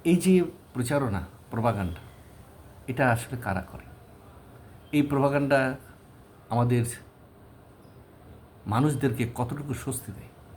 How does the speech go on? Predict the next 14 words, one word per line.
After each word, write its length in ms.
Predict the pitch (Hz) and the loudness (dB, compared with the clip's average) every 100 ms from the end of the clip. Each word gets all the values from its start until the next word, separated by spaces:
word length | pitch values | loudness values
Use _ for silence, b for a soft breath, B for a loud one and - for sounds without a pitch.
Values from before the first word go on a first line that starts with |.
| - - | -18 -6
এগুলো 220 | 120 120 | -2 -2
একটু 220 | 101 - | -2 -2
আমাদের 280 | 92 95 92 95 | -2 -2 -4 -6
বুঝতে 260 | 123 - 69 | -8 -8 -12
হবে। 140 | 62 - - - - - - - - - - - - - - | -14 -18 -20 -20 -20 -20 -20 -20 -20 -20 -20 -20 -20 -16 -6
এবং 220 | 120 160 | -4 0
এই 100 | 175 | 2
মানসিকতা 480 | 175 156 165 185 185 | 4 2 2 0 0
কেন 260 | 185 165 160 | -2 0 2
আমাদের 300 | 165 147 120 | 4 4 2
হলো 240 | 110 90 | -2 -6
যে 140 | 90 110 | -6 -8
সত্যটাকে 680 | - 120 - 135 127 143 127 | -8 -12 -10 -6 -6 -2 -2
আমরা 340 | 120 123 | 0 -2